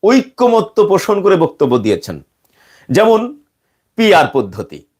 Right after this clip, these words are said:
সংখ্যানুপি-, সংখ্যানুপাতিক হারে, আহ, নির্বাচন। এই নির্বাচনটা হলে, আহ, জনগণ কোনো প্রার্থীকে ভোট দেবে না,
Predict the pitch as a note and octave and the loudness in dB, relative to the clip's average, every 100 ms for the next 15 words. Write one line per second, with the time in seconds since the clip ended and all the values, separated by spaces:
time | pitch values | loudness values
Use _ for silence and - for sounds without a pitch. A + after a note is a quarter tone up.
0 | _ _ _ _ - F3+ E3+ E3+ F3+ F3 | _ _ _ _ -4 0 0 0 0 0
1 | D#3+ D#3+ - - D#3 D#3+ D#3 E3+ E3+ E3 | 0 -2 -2 -6 -2 0 0 0 0 0
2 | - D3+ C#3 D3 F3 A#3+ - _ _ _ | 0 -2 0 2 4 2 -2 _ _ _
3 | _ - A#2+ A#2+ E3 F3 C3 G#2 - D2+ | _ -2 2 2 2 2 2 -2 -4 -16
4 | _ _ _ _ _ _ _ _ _ D3+ | _ _ _ _ _ _ _ _ _ 0
5 | F#3+ F#3+ F3+ D4 - A3 G3+ G#3+ F#3 A#3+ | 2 2 4 2 2 -2 0 0 2 2
6 | F3+ B3 - _ _ _ _ _ _ - | 2 0 -4 _ _ _ _ _ _ 0
7 | C3+ C#3 E3+ G#3 G#3+ B3+ G#3+ A#3+ G3+ F#3+ | 0 2 2 4 2 2 0 -2 0 0
8 | - F#3+ F#3 C#3 A2 G2+ E2+ C#2+ | -2 -4 -2 -2 -4 -6 -10 -14